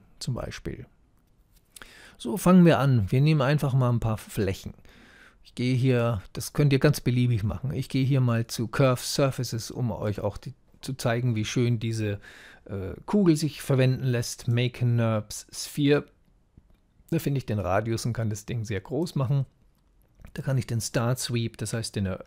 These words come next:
den Öffnungswinkel, äh, auf hundertachtzig Grad stellen, dann öffnet die sich zur Hälfte hin.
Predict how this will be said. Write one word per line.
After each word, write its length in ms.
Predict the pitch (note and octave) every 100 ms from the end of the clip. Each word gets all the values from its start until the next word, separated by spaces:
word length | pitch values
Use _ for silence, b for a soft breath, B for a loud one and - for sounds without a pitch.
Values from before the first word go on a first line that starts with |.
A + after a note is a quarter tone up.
| _ -
den 100 | G#2
Öffnungswinkel, 1000 | G#2 C3 B2+ A#2 - C3 A#2+ A#2+ A#2+ A2 B B B B B
äh, 100 | -
auf 240 | A2 A2 -
hundertachtzig 520 | A#2 G#2 G2+ - -
Grad 280 | - B2+ -
stellen, 320 | - C3 B2
dann 220 | A2 G#2+
öffnet 340 | - G#2+ A2 G2+
die 80 |
sich 180 | G#2 G#2+
zur 140 | - G#2+
Hälfte 380 | B2 C#3+ -
hin. 240 | C#3 C#3